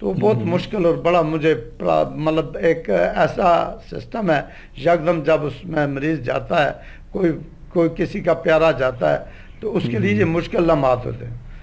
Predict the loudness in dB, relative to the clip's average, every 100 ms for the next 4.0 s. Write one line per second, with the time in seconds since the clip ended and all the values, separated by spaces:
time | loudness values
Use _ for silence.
0 | -18 -16 -6 0 4 4 4 2 4 2
1 | 4 4 4 4 2 4 2 4 2 2
2 | 2 2 4 2 0 -4 -10 0 2 2
3 | 0 -4 -4 -2 -2 -2 -4 -2 0 -2